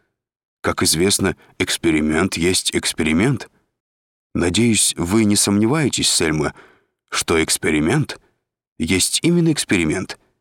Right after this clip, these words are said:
Не экскремент, не экспонент, не перманент, а именно эксперимент. Андрей сказал, с трудом прорвавшись сквозь бульканье и стоны.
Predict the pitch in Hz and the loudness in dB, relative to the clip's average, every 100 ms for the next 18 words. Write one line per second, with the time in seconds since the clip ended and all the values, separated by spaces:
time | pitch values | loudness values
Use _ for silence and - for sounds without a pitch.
0 | _ _ _ _ _ _ _ _ - 90 | _ _ _ _ _ _ _ _ -2 0
1 | 87 82 - 80 80 123 90 - - _ | 0 0 -2 0 2 0 -2 -6 -16 _
2 | _ _ 98 160 135 - - 87 95 123 | _ _ 0 2 2 0 0 2 4 2
3 | 92 98 80 90 82 80 110 123 - - | 0 0 0 2 2 2 2 0 -4 -16
4 | _ _ 92 - - - 165 170 160 156 | _ _ 0 0 0 2 4 4 2 0
5 | - 156 - - 123 104 85 71 - - | 0 -2 -2 0 2 4 2 0 -6 -12
6 | - _ _ _ _ _ _ _ _ _ | -16 _ _ _ _ _ _ _ _ _
7 | _ _ 92 85 87 98 - 117 87 127 | _ _ -2 0 2 2 0 0 2 2
8 | - - 82 80 139 123 98 85 95 107 | 0 0 0 2 2 2 0 0 0 0
9 | - - - 85 78 76 113 117 90 87 | 0 0 0 0 0 0 0 0 2 2
10 | 85 - - 78 76 | 2 0 -2 -2 -4